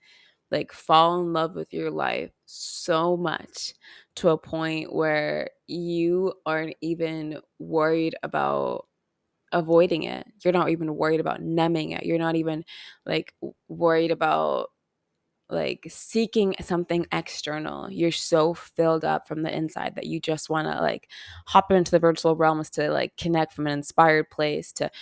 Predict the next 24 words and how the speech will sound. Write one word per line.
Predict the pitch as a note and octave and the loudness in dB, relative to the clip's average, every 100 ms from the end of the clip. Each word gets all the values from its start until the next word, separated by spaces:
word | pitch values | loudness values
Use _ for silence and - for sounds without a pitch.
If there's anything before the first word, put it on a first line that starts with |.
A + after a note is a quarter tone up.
| - | -16
share | - G3+ E3+ | 0 6 6
something | E3+ D#3+ D#3 | 4 0 0
that | D3+ D3 - - - | -2 -4 -8 -20 -12
you, | D3+ D#3+ D#3 D3+ D#3 - - _ | 0 4 4 4 0 -4 -8 _
that | - C#3+ D#3+ | -4 0 0
you've | D#3 | 0
discovered | E3 - E3+ D#3 D#3+ | -2 2 4 6 4
from | - | 2
a | D3+ | -2
book | D3+ E3 E3 | 4 2 4
that | D#3 | 2
you've | - D#3+ E3 | 2 0 4
read, | D#3 D3+ D3+ - | 4 4 0 -2
like, | D3 E3 | -4 -2
little | F3 F#3+ A3 | 0 2 2
things | G#3+ F#3 F#3 F3+ | 0 -2 -2 -2
like | D#3+ - | -4 -2
that. | D#3 D3+ D3 | 0 0 0
Like, | D3+ D#3+ D#3+ | -4 -6 -6
be, | - F3 F3+ F3 - | -4 0 0 0 -2
come | G3 G3 | -2 -2
into | G#3+ G#3+ | -2 -2
the | E3+ | -2
space | - D#3+ D#3+ E3 E3 | -2 2 2 2 -2